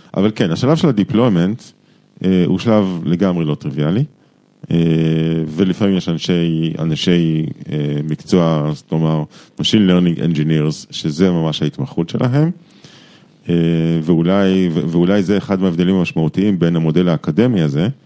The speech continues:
לבין מה שקורה, אה, בתעשייה.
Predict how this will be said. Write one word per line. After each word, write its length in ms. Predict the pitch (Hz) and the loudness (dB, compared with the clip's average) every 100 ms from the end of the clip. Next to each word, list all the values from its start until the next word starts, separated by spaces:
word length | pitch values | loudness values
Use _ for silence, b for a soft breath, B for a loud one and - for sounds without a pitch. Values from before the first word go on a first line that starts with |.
| b b _ - | b b _ -4
לבין 280 | 82 80 85 | -2 0 0
מה 120 | 82 | -2
שקורה, 480 | - - 78 78 73 - b b - | -4 -2 0 0 -2 -4 b b -6
אה, 180 | 76 73 71 | 0 0 0
בתעשייה. 560 | 76 65 - 71 69 | -2 -2 0 0 0